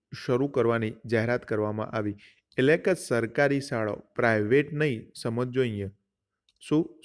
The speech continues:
સરકારી શાળાઓ. પ્રાઇવેટ તો ઘણી બધી, ઘણા બધા રાજ્યોમાં છે. તો તાજેતરમાં જાહેરાત કરવામાં આવી છે કે ભાઈ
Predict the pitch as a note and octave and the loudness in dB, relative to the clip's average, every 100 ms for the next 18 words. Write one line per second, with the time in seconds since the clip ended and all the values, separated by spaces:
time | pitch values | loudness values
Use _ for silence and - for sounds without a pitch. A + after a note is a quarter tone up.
0 | - A#2+ A#2+ C3+ C3 B2 A#2+ G#2+ G2+ - | -2 -2 0 2 2 0 -2 -2 -4 -8
1 | _ _ - A#2+ G#2+ A#2 C3+ D3 C3 A#2+ | _ _ 0 2 4 4 4 2 2 2
2 | C3 C#3 C#3 B2 A#2 B2+ C3 B2+ A#2 G#2 | 2 2 2 2 0 2 2 4 2 0
3 | G#2+ G#2+ G#2 - - - A#2 G2+ - - | -4 -4 -8 -12 -20 -8 -6 -8 -14 -20
4 | _ - B2 - A#2 A2 B2+ E3 C#3+ C3+ | _ -4 -2 0 0 0 0 0 0 0
5 | C#3+ A#2 A2 B2+ D3+ - A2+ A2+ A#2 C3+ | 0 2 2 2 0 0 0 0 0 0
6 | B2+ A2 - - - - C#3+ E3+ | 0 -2 -4 -12 -6 0 4 2